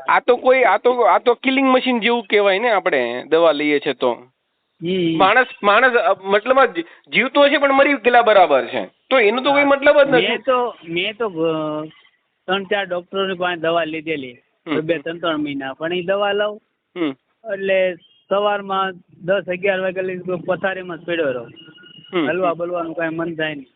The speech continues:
Speaker 1: હમ, હમ, હમ, હમ.
Speaker 2: બપોરે થોડી ઘણી સ્ફૂર્તિ આવે બપોર પછી, પણ ઈ સ્લો મોશન જેવી, જેવી જોવે એવી તો ન જ આવે ને. હાચી સ્ફૂર્તિ તો બધાને ખબર જ છે, સવારમાં જ હોય.
Speaker 1: હમ, હમ, હમ, હમ, હમ.
Speaker 2: માણસ એમે તે બપોર પછી તો ઢીલો જ પડવા મળે થોડો ઘણો,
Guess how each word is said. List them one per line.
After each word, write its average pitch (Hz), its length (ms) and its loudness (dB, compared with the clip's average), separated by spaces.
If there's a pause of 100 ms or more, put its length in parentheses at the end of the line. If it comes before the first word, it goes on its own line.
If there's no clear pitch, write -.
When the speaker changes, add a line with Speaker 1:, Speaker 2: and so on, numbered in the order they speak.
(480)
Speaker 1:
હમ, 143 140 -14 (100)
હમ, 139 120 -16 (120)
હમ, 127 100 -16
હમ. 120 240 -20 (1200)
Speaker 2:
બપોરે 214 440 0
થોડી 220 280 -2
ઘણી 226 220 -4
સ્ફૂર્તિ 220 420 -2
આવે 214 280 -4
બપોર 190 340 -6
પછી, 160 280 -6
પણ 170 240 -4
ઈ 190 160 0
સ્લો 226 500 0
મોશન 220 400 -4
જેવી, 170 260 -8
જેવી 180 220 -4
જોવે 196 320 -2
એવી 208 120 0
તો 214 120 0
ન 214 200 -2
જ 185 60 -6
આવે 151 200 -4
ને. 143 120 -12
હાચી 170 380 -6
સ્ફૂર્તિ 214 480 -2
તો 208 100 0 (220)
બધાને 202 400 -4
ખબર 220 360 -6
જ 190 40 -10
છે, 185 120 -8
સવારમાં 208 560 -2
જ 180 40 -8
હોય. 190 200 -6 (460)
Speaker 1:
હમ, 175 160 0
હમ, 151 200 -6
હમ, 147 200 -6
હમ, 143 280 -10
હમ. 123 120 -12
Speaker 2:
માણસ 190 300 -4 (100)
એમે 226 360 -4
તે 220 120 -6
બપોર 214 300 -2
પછી 214 220 -4
તો 208 120 -4
ઢીલો 202 320 0
જ - 40 -4
પડવા 190 260 0
મળે 170 240 -4
થોડો 160 280 -2
ઘણો, 156 240 -10